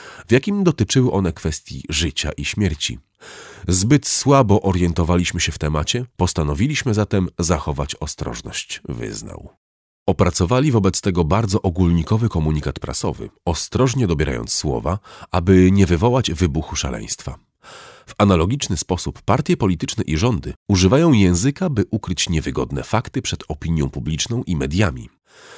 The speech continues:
Z pewnością nie tego oczekujemy od naukowców, instytucji finansujących naukę i uniwersytetów.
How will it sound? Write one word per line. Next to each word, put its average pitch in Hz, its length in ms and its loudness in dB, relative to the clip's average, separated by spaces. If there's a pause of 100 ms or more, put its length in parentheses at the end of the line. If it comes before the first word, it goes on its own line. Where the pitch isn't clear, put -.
(380)
Z - 80 -8
pewnością 131 460 6
nie 120 140 6
tego 120 280 2
oczekujemy 82 560 0
od 71 160 -2
naukowców, 73 720 -4
instytucji 92 680 0
finansujących 78 760 -2
naukę 73 400 -2
i - 220 -6
uniwersytetów. 82 920 -2